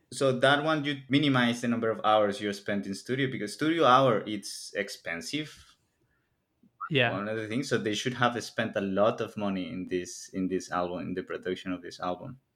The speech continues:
Speaker 1: Um, so I guess you're stressed about that, right? Because you have a limit amount, uh, limit amount of hours. You don't, you don't want to go over that, and then you have to make more takes, and I guess the process is longer.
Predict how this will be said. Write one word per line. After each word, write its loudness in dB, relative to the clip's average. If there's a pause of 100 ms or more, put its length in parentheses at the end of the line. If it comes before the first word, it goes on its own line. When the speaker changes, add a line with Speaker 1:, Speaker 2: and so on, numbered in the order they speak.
(260)
Speaker 1:
Um, -4 (800)
so 4
I 8
guess 2
you're 4
stressed 0
about 2
that, -4
right? -8
Because -4
you -4
have 0
a 2
limit -2
amount, -2
uh, -4
limit -6
amount -4
of -10
hours. -2
You -4
don't, -4
you -4
don't -4
want -6
to -8
go -4
over -4
that, -10 (220)
and -4
then -4 (340)
you -2
have 2
to -4
make -4
more -2
takes, -4
and -6 (520)
I -6
guess -4
the -2
process -8
is -12
longer. -6